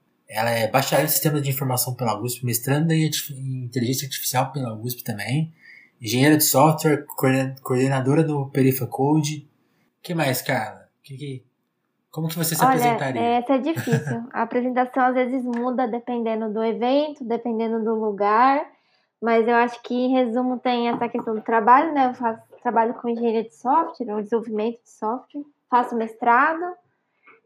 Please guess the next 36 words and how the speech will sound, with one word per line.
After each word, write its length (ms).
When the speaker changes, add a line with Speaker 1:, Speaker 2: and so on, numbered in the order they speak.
Speaker 2:
é, 320
participo 1000
do 140
Perifa 340
Code, 360
da 100
coordenação, 800
né, 180
da 520
comunidade, 640
que 80
é 20
voltada 300
pra 140
pessoas 340
periféricas 680
na 120
tecnologia. 1000
Eu 80
recebi 340
um 100
título 380
da 160
Google, 680
que 120
é 120
um, 300
é 160
o 140
Google 320
Developer 520
Expert, 560
que 60
é 40
um 60
reconhecimento, 880